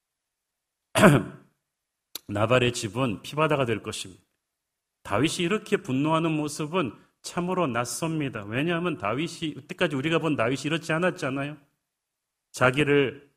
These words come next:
은혜를 안 갚은 그일라 백성들을 다-, 또 그냥 뒀죠. 그를 고자질한 십 사람들에 대해서도 보복하지 않고 조용히 떠났죠. 자기를 죽이려 하던 사울도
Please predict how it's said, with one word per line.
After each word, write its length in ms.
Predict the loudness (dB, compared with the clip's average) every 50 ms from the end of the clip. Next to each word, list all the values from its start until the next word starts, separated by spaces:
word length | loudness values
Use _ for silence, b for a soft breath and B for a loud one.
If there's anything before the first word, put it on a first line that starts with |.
| _ _ _ _ _ _ -4
은혜를 360 | -2 0 2 2 4 4 4
안 160 | 2 2 0 0
갚은 520 | 0 0 0 0 0 0 0 -2 -4 -4
그일라 380 | 0 0 2 4 4 4 4 2
백성들을 640 | 2 0 -4 -4 -4 -4 -4 -2 -2 -2 -4 -4
다-, 160 | -6 -8 -12 -10 -4
또 320 | -2 0 0 0 -2 -6 -14 -20 _ _
그냥 280 | -4 -2 0 0 0
뒀죠. 680 | -2 -2 -2 -4 -4 -6 -4 -2 -2 -2 -4 -8 -16 _ _ _ _ _ _ _ _ _ _ _ _ _ _ -2
그를 380 | 2 2 4 4 4 4 2 2
고자질한 520 | 0 2 4 4 2 4 4 4 4 2
십 220 | 2 2 0 0
사람들에 540 | 0 4 4 6 6 6 4 4 4 2 4
대해서도 440 | 4 2 2 2 2 2 2 2 2
보복하지 580 | 2 2 2 2 2 2 2 2 2 2 2 0
않고 280 | 0 0 0 -4 -4
조용히 420 | -2 0 0 0 2 0 0 -2 -2
떠났죠. 640 | -4 -2 0 -2 -2 -4 -4 -2 0 0 0 0 -4 b b b b b b b
자기를 400 | b 0 2 2 4 4 2 0
죽이려 400 | -2 -2 -4 0 2 4 6 6
하던 240 | 4 4 4 0 0
사울도 760 | 0 -2 0 0 2 2 0 0 2 2 2 2 0 -4 B